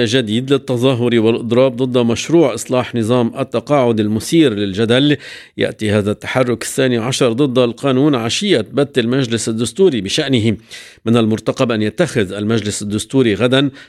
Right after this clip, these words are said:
قراره بشأن مشروع القانون هذا الذي قامت الحكومة الفرنسية بتمريره في شهر أذار مارس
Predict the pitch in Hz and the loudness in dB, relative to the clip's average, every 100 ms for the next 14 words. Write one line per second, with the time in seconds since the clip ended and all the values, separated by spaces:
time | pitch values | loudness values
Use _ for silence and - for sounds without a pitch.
0 | _ 123 143 175 120 113 151 - _ 101 | _ 0 2 2 2 0 -2 -6 _ -4
1 | 170 156 131 123 160 151 123 143 135 127 | -2 0 0 0 0 0 0 0 0 2
2 | 117 113 135 139 110 110 135 135 113 - | 0 2 0 0 0 0 0 -2 -2 -6
3 | 123 151 143 107 127 120 107 160 147 107 | -4 0 2 2 0 0 0 0 2 2
4 | 107 127 117 113 135 107 123 135 - - | 0 0 0 2 2 4 2 0 -6 -20
5 | - - 120 151 135 123 127 127 120 120 | -10 -6 0 2 2 0 2 2 2 2
6 | 127 104 - | 2 -2 -2